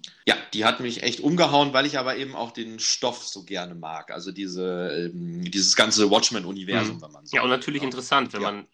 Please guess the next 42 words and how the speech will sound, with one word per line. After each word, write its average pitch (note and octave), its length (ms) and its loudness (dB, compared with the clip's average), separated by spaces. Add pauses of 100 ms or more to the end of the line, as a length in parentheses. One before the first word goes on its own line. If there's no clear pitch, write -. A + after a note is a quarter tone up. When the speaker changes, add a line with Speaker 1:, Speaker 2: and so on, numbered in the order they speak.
Speaker 2:
es - 160 -16
dann C3 200 2
schafft, B2 400 -4
irgendwie A2+ 240 -12
nicht B2 240 -10
diesen, A2 340 -8
diesen G2+ 220 -10
Kaffee B2+ 320 4
da A2 140 4
nochmal A2+ 320 2
aufzubrühen, C#3+ 580 -6
sondern A#2+ 320 -6
wirklich B2 220 -12
nochmal A2+ 260 -12
andere A#2+ 240 -4
Elemente G#2 420 -6
mit G2+ 160 -10
reinbringt. G#2+ 520 0 (140)
Speaker 1:
Ganz D#3+ 200 4
genau. G#2 320 -4
Und G#2 160 -16
das - 180 -4
haben C#3 140 -6
die B2+ 140 -12
wirklich - 340 -14
grandios C3+ 560 -2
geschafft. - 380 -4
Ich - 80 -8
war A2 160 -6
wirklich, A#2 320 -8
also A2+ 120 -4
da A2+ 100 -4
geht A#2 200 -4
so A2 120 -2
eine G#2+ 400 -2
Folge, A2+ 340 -4
geht G#2+ 160 -8
so - 80 -14
fünfundvierzig, A2+ 500 -4
fünfzig - 380 -10
Minuten F3+ 340 0
immer. D3 260 4